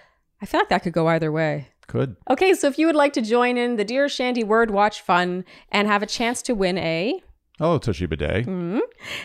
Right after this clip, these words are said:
Speaker 1: Then you can guess either below this YouTube video or over on the Instagram post for this recap using the numeral, the number of times you think the word forever will be uttered in episode eight,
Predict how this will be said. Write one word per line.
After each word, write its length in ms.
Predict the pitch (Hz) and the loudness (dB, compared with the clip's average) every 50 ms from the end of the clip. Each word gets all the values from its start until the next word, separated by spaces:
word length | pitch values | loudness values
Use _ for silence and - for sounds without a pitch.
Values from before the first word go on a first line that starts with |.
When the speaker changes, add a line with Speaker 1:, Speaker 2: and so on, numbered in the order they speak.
| - - | -6 -2
Speaker 1:
Then 280 | 202 247 262 269 262 | 2 2 2 2 2
you 260 | 262 285 359 440 466 466 | 2 4 4 4 2 2
can 640 | - 320 330 330 359 370 392 392 339 - - 208 - _ | 0 0 2 2 2 0 -2 -4 -8 -12 -14 -16 -12 _
guess 640 | - 302 392 494 - - - - - - - - - - | 0 2 4 4 2 0 0 -2 -4 -4 -4 -6 -4 -2
either 260 | 220 208 214 220 208 | 0 2 2 2 2
below 240 | 214 220 240 269 285 | 2 4 4 6 4
this 160 | 302 294 - | 4 2 0
YouTube 260 | 277 262 - 269 233 | -2 -2 -4 -4 0
video 340 | 262 262 262 269 262 262 233 | 0 0 2 2 0 0 0
or 200 | - - 196 - - 220 | -2 -4 -6 -4 -2 -4
over 200 | 233 247 247 - 208 | -2 -2 -2 -2 -2
on 80 | 214 | -2
the 80 | 214 202 - | -4 -4 -4
Instagram 500 | 247 285 - - 302 277 - 262 262 269 | -4 -4 -4 -4 -4 -2 0 0 0 -2
post 300 | - 262 233 240 - - | 0 0 0 0 -2 -4
for 260 | - - 247 277 294 | -2 2 4 4 4
this 200 | 277 277 269 - - | 4 2 0 -2 -2
recap 500 | 208 226 240 226 - 233 202 - - - - - - - - | -2 0 0 0 0 0 2 2 0 0 -4 -12 -20 -8 -2
using 300 | 202 220 233 254 302 320 | -2 0 2 2 4 4
the 100 | 339 311 | 6 6
numeral, 460 | 311 320 320 277 214 170 160 160 156 | 8 8 6 6 6 4 2 2 0
the 100 | - 175 | 0 0
number 300 | 180 202 226 254 262 302 | 2 4 4 4 6 4
of 100 | 294 - | 4 2
times 480 | - - 277 262 254 233 190 170 156 | 0 0 2 4 4 4 4 2 -2
you 260 | 175 180 185 220 285 330 | -4 -4 0 2 2 2
think 360 | - - 294 285 277 - - | 2 0 0 0 0 0 0
the 80 | 240 | 0
word 500 | 226 202 190 208 208 208 214 214 208 220 - _ _ _ _ _ _ | 0 2 2 4 4 6 6 4 2 0 -6 _ _ _ _ _ _
forever 720 | _ - - 196 196 214 233 208 - 165 175 190 277 - - - - - _ - | _ 2 4 6 6 6 6 4 2 2 2 2 0 -2 -6 -14 -20 -20 _ -2
will 160 | 190 202 233 | 0 0 2
be 140 | 233 277 247 - | 2 0 0 2
uttered 360 | 190 180 165 175 180 180 180 - | 2 4 4 4 2 0 -2 -4
in 120 | - 190 - | -6 -4 -2
episode 460 | - 262 - - - - 320 311 - - - | -2 0 0 -2 -2 -2 -4 -4 -4 -4 -2
eight, 340 | 180 170 175 180 - - | -2 -2 -2 -2 -4 -8